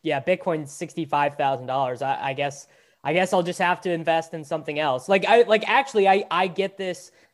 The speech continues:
um, via D M all the time, 'cause I talk about crypto, but people will be like, "Yeah, you know, I'm trying to get in on N F Ts 'cause I missed the boat on Bitcoin." I actually just told someone this the other day, and I was like,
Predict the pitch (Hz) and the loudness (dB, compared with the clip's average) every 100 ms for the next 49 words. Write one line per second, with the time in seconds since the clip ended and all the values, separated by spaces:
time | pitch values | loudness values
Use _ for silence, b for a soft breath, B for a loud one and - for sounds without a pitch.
0 | b 165 160 151 143 165 151 151 147 160 | b 0 2 0 -2 -2 -2 -2 -2 -2
1 | 147 127 123 135 139 139 131 127 156 151 | -2 -4 -6 -6 -6 -6 -8 -2 -4 -4
2 | 131 131 - 131 143 127 135 175 147 143 | -6 -6 -6 -6 -4 -4 -6 -10 -6 -6
3 | 143 143 131 - b b - 190 180 165 | -2 -2 -2 -8 b b 0 4 4 2
4 | 156 151 190 180 160 156 151 147 139 131 | -2 -2 -4 -2 -2 -2 0 -2 -4 -4
5 | 127 - - 214 185 - 151 135 147 160 | -6 -8 -4 -2 -2 -4 -2 -2 0 -4
6 | - 139 151 151 135 - 143 131 165 175 | -2 -4 0 0 -2 -6 -8 -2 -2 -2
7 | 143 147 143 170 180 - 156 165 - 170 | -8 -6 0 0 2 -2 -6 -6 0 0
8 | 165 - 190 190 196 196 208 196 202 214 | 0 -4 -6 -4 -8 -4 -2 -2 -2 -2
9 | 190 190 190 202 | -2 -4 -4 -6